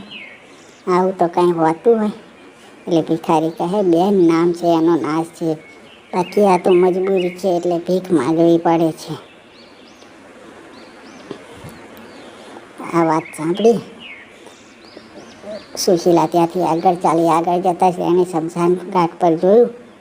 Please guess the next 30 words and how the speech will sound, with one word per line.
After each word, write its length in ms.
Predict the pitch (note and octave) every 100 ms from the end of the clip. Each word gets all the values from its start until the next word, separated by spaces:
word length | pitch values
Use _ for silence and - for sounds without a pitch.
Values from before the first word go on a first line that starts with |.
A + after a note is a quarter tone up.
| - - - -
કે 80 |
કોઈની 360 | F#3+ F#3+ F#3+ G#3+
ચિતા 440 | G#3 F#3+ F3 E3+
સળગી 420 | E3 F3 E3 F3 E3
રહી 120 | E3
છે, 140 | E3 E3+
એટલે 380 | D3+ E3 F3 E3
એણે 200 | E3 D#3+
આગળ 300 | C3+ E3 E3
જઈને 440 | E3+ G3+ A3+ E3
એક 180 | E3+ F3+
ભાઈને 400 | D3 C3+ C#3+ D#3
પૂછ્યું, 460 | - D3+ - F#3 - - - - - - -
"ભાઈ, 180 | E3 G#3
તે 180 | G#3 G3+
કોણ 380 | - F#3 A#3+
હતું 280 | G3 E3 F3
મરી 260 | E3+ D#3 D#3+
ગયું 300 | E3 D#3+ E3
તે? 260 | - C#3 D#3 - - - - - - - - - - - - - -
અને 180 | G#3 G3
કેમ, 420 | F#3+ G3+ G#3 G#3+ - - - - - - - - - - -
શું 120 | A3
થયું 380 | A3 F#3 G3 F3+
હતું 220 | E3+ F3
એમને?" 480 | E3 D#3+ E3+ F#3 E3 - - - - - - - - - - - - - -
એટલે 200 | E3 E3
ભાઈએ 340 | D#3 D3 D#3 D#3+
જવાબ 260 | E3 E3
આપ્યો, 380 | D#3 D#3+ A3 F#3